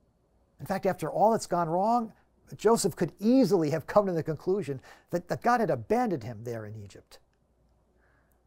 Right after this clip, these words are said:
But Joseph seems to have cultivated this sense that God was with him always, wherever and wherever he was.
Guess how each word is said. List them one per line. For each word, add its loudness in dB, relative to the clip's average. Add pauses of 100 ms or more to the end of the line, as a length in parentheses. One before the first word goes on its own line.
(360)
But -12
Joseph -6
seems -10
to -8
have -8 (160)
cultivated -10
this -14
sense -14 (520)
that -16
God -6
was -6 (160)
with -4
him -12 (140)
always, -4
wherever -4
and -10
wherever -6
he -12
was. -16